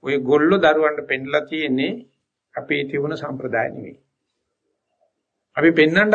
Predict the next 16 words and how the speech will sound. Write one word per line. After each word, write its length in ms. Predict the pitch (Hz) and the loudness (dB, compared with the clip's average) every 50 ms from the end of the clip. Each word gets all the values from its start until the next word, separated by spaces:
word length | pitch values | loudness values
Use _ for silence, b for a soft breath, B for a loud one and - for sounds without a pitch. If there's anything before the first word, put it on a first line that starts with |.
| 208 214 | 2 2
හදන 300 | - 175 170 - 147 156 165 | 2 -2 -2 -2 -4 -8 -6
බටහිර 380 | 165 147 139 139 143 139 139 135 | -6 -6 -6 -6 -6 -6 -4 -4
සම්ප්‍රදායක්, 640 | 131 127 123 123 131 143 131 143 139 147 165 202 202 | -4 -4 -6 -6 -8 -4 -2 0 0 2 0 0 -2
අපි 180 | - 170 156 151 | -4 -4 -4 -2
පෙන්නන්නත් 400 | 156 151 151 156 180 190 190 190 | 0 -2 -2 0 -2 0 0 0
හදන 300 | 185 190 - 165 156 151 156 143 | -2 0 -2 -4 -4 -2 -6 -6
මොනද 260 | 143 143 139 127 131 | -6 -6 -6 -2 0
යක්කල 380 | 127 120 117 - - 147 139 139 | 0 0 -2 -2 -4 -4 -4 -2
පහසුකම් 420 | 143 139 131 147 147 143 156 151 | -2 -2 -2 -2 -4 -8 -16 -14
වගේක්, 300 | 151 160 165 180 185 185 | -10 -8 -4 -4 -4 -4
අපි 160 | 175 160 143 143 | -4 -4 -4 0
පෙන්නන්නත් 380 | 135 151 151 156 165 185 190 196 | 0 0 0 0 -2 0 0 0
හදන 560 | 190 185 175 160 151 160 156 147 135 135 131 - - _ b b b b b b b b _ _ _ _ | 0 2 0 0 0 2 0 0 0 -2 -6 -8 -16 _ b b b b b b b b _ _ _ _
සංනිවේදන 480 | - 131 147 147 147 151 151 147 143 135 | -2 -2 0 2 2 4 4 4 2 2
මාර්ග 320 | 127 127 127 131 139 143 143 151 | 2 2 4 2 2 0 -2 0
ක්‍රමයක් 380 | 151 165 156 156 170 196 208 | 0 0 2 2 2 0 -2